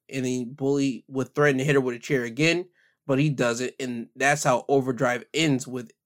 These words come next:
basically Bully standing over both Josh Alexander and his wife with the World Championship. So we'll have to see what happens next week on Impact Wrestling between Bully and Josh, but as you can tell, they're getting the wheels turning, and they're gonna start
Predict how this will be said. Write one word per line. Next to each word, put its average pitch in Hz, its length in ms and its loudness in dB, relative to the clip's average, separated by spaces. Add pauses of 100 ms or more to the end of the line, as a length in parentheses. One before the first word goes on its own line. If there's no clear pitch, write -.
basically 139 500 -2
Bully 127 340 2
standing 143 580 0
over 135 340 0
both 131 420 -6
Josh 135 320 0
Alexander 127 720 -2 (280)
and 170 200 2
his 185 140 4
wife 147 360 2
with 147 300 -2
the 143 80 -2
World 127 280 2
Championship. 139 720 -6 (300)
So 202 240 4
we'll 170 180 4
have 170 140 4
to 156 80 -12
see 160 180 -4
what 151 120 2
happens 131 260 2
next 135 280 -2
week 127 140 -4
on 123 120 -4
Impact 123 380 -4
Wrestling 135 360 0
between 117 400 -6
Bully 131 480 0
and 120 180 -14
Josh, 151 420 0 (320)
but 170 220 4
as 156 200 4
you 165 60 -4
can 156 120 -8
tell, 127 300 0
they're 120 160 -8
getting 143 300 0
the 143 80 2
wheels 139 360 2
turning, 131 480 0
and 120 180 -12
they're 120 80 -14
gonna 120 200 -12
start 131 480 0